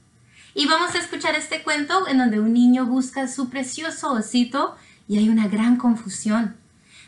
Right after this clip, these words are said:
Mientras estamos leyendo, vamos a estar viendo qué pasa al principio del cuento, en medio y luego al fin. A ver qué reborujos salen buscando este osito. ¿Están listos para leer?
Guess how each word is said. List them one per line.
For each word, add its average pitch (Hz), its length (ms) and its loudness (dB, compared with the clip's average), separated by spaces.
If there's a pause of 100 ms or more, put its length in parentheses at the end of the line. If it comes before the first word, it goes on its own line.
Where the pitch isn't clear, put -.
Mientras 240 480 4
estamos 240 400 2
leyendo, 240 600 0 (680)
vamos 311 380 0
a - 20 -8
estar 294 340 0
viendo 320 420 -6
qué 359 120 -4
pasa 349 360 -2
al 254 120 0
principio 247 640 2
del 381 200 -2
cuento, 339 600 -6 (380)
en 208 320 6
medio 226 600 2 (140)
y 285 160 -2
luego 330 280 -4
al 349 160 -2
fin. 370 500 -2 (540)
A 262 140 2
ver 254 280 0
qué 311 140 -2
reborujos 269 720 0
salen 240 420 0 (320)
buscando 208 460 2
este 202 260 -4
osito. 185 420 -6 (400)
¿Están 254 260 2
listos 254 300 -2
para 254 220 0
leer? 269 440 0